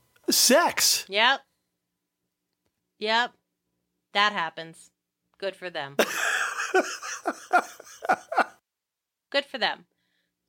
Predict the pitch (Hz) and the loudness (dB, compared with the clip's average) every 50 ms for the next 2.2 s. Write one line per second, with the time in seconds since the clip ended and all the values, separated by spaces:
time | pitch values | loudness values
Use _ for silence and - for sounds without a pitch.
0 | _ _ _ - 180 - - 208 208 208 240 - - 208 180 135 - - - _ | _ _ _ -20 -10 -6 -4 -4 -4 -4 -8 -10 -8 -6 -6 -6 -6 -10 -16 _
1 | _ _ _ _ _ _ _ _ - - 196 202 202 202 202 202 196 196 196 185 | _ _ _ _ _ _ _ _ -2 2 4 6 6 6 6 4 4 4 4 2
2 | 170 170 170 160 | 2 0 -2 -6